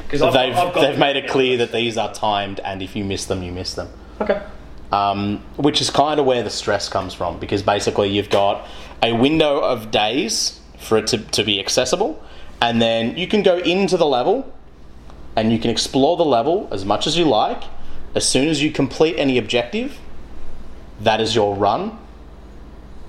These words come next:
Speaker 1: Okay.
Speaker 2: If you die, that's it, you're finished. If you kill the target and then fail for whatever reason, you still fail. You have to kill the target and get out. You can,
Speaker 1: Okay.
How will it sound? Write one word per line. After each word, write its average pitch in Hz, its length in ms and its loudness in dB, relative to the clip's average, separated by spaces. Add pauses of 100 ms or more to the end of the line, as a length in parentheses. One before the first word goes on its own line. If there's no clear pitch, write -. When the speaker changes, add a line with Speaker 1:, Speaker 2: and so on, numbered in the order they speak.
(360)
Speaker 1:
Okay. 190 260 2 (460)
Speaker 2:
If 131 280 2
you 117 120 4
die, 120 580 2 (140)
that's 101 300 2
it, 226 180 2 (160)
you're 98 180 -2
finished. - 520 -2 (380)
If 104 160 -2
you 110 60 0
kill 110 180 4
the 107 120 2
target 117 480 0
and 104 180 -4
then 101 260 -2
fail 131 420 2
for 165 160 0
whatever 170 260 2
reason, 196 440 0
you 107 120 -6
still - 260 2
fail. - 420 -2 (1040)
You 101 100 2
have 110 120 4
to 104 80 0
kill - 180 2
the 165 100 2
target 143 400 2
and 101 120 -10
get 107 140 0
out. 90 220 0 (720)
You 185 220 2
can, 190 300 4
Speaker 1:
Okay. - 80 -4